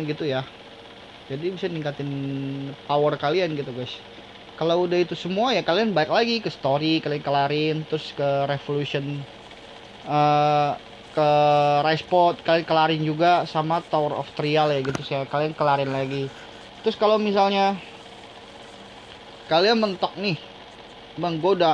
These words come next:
upgrade semua, Bang, gua, gua udah habis, kok gua nggak bisa lewat-lewat sih, nggak bisa menang-menang sih." Eh, gimana cara kelarinya? Mungkin saran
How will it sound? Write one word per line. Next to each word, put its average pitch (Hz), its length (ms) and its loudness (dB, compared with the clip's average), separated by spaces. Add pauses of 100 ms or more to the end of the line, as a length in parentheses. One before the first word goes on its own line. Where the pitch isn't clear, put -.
upgrade 151 400 -2
semua, 156 240 -4
Bang, 165 240 0
gua, 143 80 0
gua 147 240 0
udah 147 140 2 (100)
habis, 135 400 -6
kok 160 240 -4
gua 156 160 0
nggak 139 160 -2
bisa 135 160 -4
lewat-lewat 135 480 -2
sih, - 160 -10
nggak 127 120 -6
bisa 131 120 -8
menang-menang 131 640 -4
sih." 151 120 -4 (600)
Eh, 139 220 -2 (100)
gimana 156 240 -2
cara 143 240 -2
kelarinya? 139 600 -2 (440)
Mungkin 262 560 -6 (220)
saran 170 320 -2